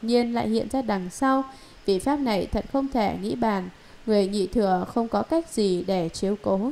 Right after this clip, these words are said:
chấp nhận hay hiểu rõ, do đó có tai mà không nghe được pháp viên đốn, vì quá thâm sâu nên không thể minh bạch. Đức Phật ẩn pháp đại thừa mà thị hiện pháp tiểu thừa,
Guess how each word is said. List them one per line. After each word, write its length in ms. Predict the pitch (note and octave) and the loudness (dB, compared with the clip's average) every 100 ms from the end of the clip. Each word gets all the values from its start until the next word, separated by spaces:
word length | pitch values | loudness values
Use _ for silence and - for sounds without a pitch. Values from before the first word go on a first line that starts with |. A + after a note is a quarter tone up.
| - | -4
chấp 220 | - C#4+ | -6 -4
nhận 220 | A#3+ G#3 - - - - | 0 -2 -2 -12 -20 -6
hay 140 | B3 B3+ | 0 2
hiểu 240 | A3+ F3+ E3 | 4 2 2
rõ, 300 | G#3+ A#3 D#4 - - - | 2 4 2 -2 -16 -6
do 160 | - C4 | 0 2
đó 180 | A3 A#3 | 4 2
có 160 | B3 | 0
tai 360 | C4+ C#4 C#4 C#4 | 0 0 2 0
mà 280 | A3 F#3 F3 | 0 -2 -2
không 240 | - C#4 | -2 0
nghe 160 | C#4 C4+ | 0 0
được 360 | A3+ F3+ E3+ | 0 0 -2
pháp 220 | - C#4 | -4 -2
viên 220 | C#4 C4+ B3 | 0 -2 0
đốn, 280 | G#3 A3+ D#4+ - | 0 -2 -4 -4
vì 100 | G#3 | -4
quá 240 | - F#3 | -2 -4
thâm 240 | - C#4 | 0 -2
sâu 340 | C#4 C4+ C4 C4 - - - | 2 2 4 2 -4 -20 -10
nên 120 | B3 C4 | -4 0
không 240 | C#4+ C4 | 0 0
thể 280 | C4 F#3 F3+ - | 2 2 2 -2
minh 220 | C4 C4 | -2 2
bạch. 200 | G#3 E3 - - - - - | 2 0 -4 -20 -20 -14 0
Đức 100 | C#4 | 2
Phật 220 | C#4+ G#3+ | 4 2
ẩn 240 | - G3 E3 | 2 0 0
pháp 260 | - D4 | 0 0
đại 160 | A#3 - | 2 0
thừa 300 | - G#3 F#3 | 2 2 2
mà 120 | F3+ F3 | 0 -2
thị 140 | G#3+ | 0
hiện 200 | G3+ G#3 | 0 0
pháp 180 | - - - | -2 -4 0
tiểu 220 | A3 F3+ | 0 2
thừa, 300 | G#3+ F#3+ F3 | 0 0 0